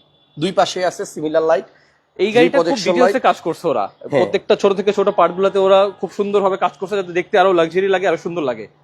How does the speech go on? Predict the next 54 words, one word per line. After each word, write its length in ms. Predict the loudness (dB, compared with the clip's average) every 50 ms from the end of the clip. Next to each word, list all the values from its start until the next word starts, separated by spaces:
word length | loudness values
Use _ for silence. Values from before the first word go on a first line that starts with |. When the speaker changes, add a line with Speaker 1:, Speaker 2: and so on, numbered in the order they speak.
| _ _ -6
Speaker 1:
হ্যাঁ, 180 | -4 -4 -4 0
Speaker 2:
না 80 | 2
হলে 80 | 2 4
Speaker 1:
অনেক 120 | 4 2
Speaker 2:
যে 60 | 2 2
বাংলাদেশে 340 | 2 2 2 0 -2 -4
ছিল 120 | -4 0 0
আপনার 240 | 0 0 0 -2 -4
এমপিভির 400 | -4 -4 -6 -8 -6 -4 -4 -4
উপর 180 | -4 -4 -4
যে 100 | -2 -2
একটা 200 | -2 0 -2 -4
ছিল 200 | -4 -2 -2 0
রেন্ট 220 | 2 0 0 0 0
এ 40 |
কারের 220 | 0 0 0 2 2
গাড়ি, 180 | 2 2 0
ওই 80 | 0 -6
Speaker 1:
হ্যাঁ, 240 | -8 _ _ _ 0
হ্যাঁ। 160 | 2 4 4
Speaker 2:
জিনিসটা 260 | 4 2 0 0 -2
পুরোপুরি 360 | -2 0 -2 0 0 0 2
বাদ 160 | 2 2 2 2
দিয়ে 100 | 0 -6
দিছে 200 | -4 0 0 0
এই 80 | 0
ডিজাইনগুলো 380 | 0 0 0 0 0 0 0 0
এসে। 240 | 0 0 0 2 4
Speaker 1:
রাইট, 380 | 6 4 4 2 0 _ -10 2 4
এই 140 | 4 4 4
ডিজাইন 280 | 2 2 4 4 4
আসার 260 | 4 2 2 0 2
পরে 180 | 2 4 4 4
আর 120 | 4 6
এখন 340 | 4 2 2 2 0 0 0
এই 240 | 0 -2 -2 -2 -6 -2
বক্সি 440 | 0 0 0 0 -6 -14 -12 -10 -2
বা 160 | 2 2 2
নোয়া 320 | 2 2 4 4 6 6 6
বা 180 | 4 2 0
স্কয়ারকে 460 | -2 -4 0 2 2 2 2 0 0
আর 160 | 2 2 2 0
ভাড়ার 320 | 0 0 2 2 2 2
গাড়ি 160 | 2 0 -2
মনে 180 | -2 -2 -4 -2
হয় 120 | -2 -2
না। 80 | -2 -2
Speaker 2:
মনে 100 | 0 2
হয় 160 | 2 2 0
না। 180 | -2 -6 -10 -8 0
Speaker 1:
হ্যাঁ, 240 | 2 4 4 4 4
এবং 280 | 4 4 4 4 2 2
এগুলা 260 | 2 4 4 4 4
খুব, 260 | 4 2 0 0 0